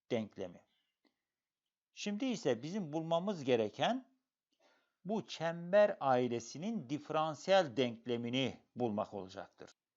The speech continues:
Evet, şimdi bu eğri ailesinin içerisinde C bir ve C iki gibi iki tane sabit var.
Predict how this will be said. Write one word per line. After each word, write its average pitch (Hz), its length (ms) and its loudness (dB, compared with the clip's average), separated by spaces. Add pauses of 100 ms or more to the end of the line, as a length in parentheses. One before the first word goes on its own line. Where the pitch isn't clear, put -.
(1160)
Evet, 190 440 2 (380)
şimdi 226 580 -2
bu 170 500 -2
eğri 180 500 4
ailesinin 143 800 6
içerisinde 135 880 -4
C 156 360 2
bir 185 220 -2
ve 156 200 -2
C 143 260 0
iki 143 260 -6
gibi 127 220 -4
iki - 320 -6
tane 113 320 0
sabit 110 480 0
var. 208 240 4